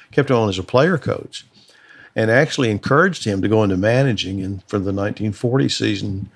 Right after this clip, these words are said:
he encouraged Rada to sign with Anniston. He knew there was a, a opening there in Nashville through Larry Gilbert, had a relationship with the Anniston team for players. But after the nineteen forty season, he retired and moved back to California.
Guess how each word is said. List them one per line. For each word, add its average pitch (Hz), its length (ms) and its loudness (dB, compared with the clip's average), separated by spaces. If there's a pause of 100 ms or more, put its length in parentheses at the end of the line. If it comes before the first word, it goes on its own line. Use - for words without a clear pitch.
(540)
he 113 160 4
encouraged 101 420 2
Rada 104 280 4
to 95 120 -2
sign 104 300 2
with 98 140 -2
Anniston. 104 600 -2
He 104 100 -4
knew 101 200 -4
there 98 180 -4
was 95 220 -6
a, 92 100 -10 (260)
a 101 120 -14 (240)
opening 110 420 0
there 107 300 2
in 101 260 -2
Nashville 107 580 0 (300)
through 120 220 2
Larry 104 260 2
Gilbert, 104 320 2
had 107 160 2
a 101 80 0
relationship 113 640 -2
with 101 120 -6
the 107 80 -4
Anniston 104 500 -4
team 98 480 -6
for - 160 -2
players. 107 600 0 (760)
But 120 280 4
after 135 360 2
the 113 100 -2
nineteen 113 440 0
forty 98 340 -4
season, 95 400 -4
he 101 100 -2
retired 98 480 0
and 95 140 -2
moved 104 240 2
back 104 240 0
to - 60 -12
California. 117 680 -4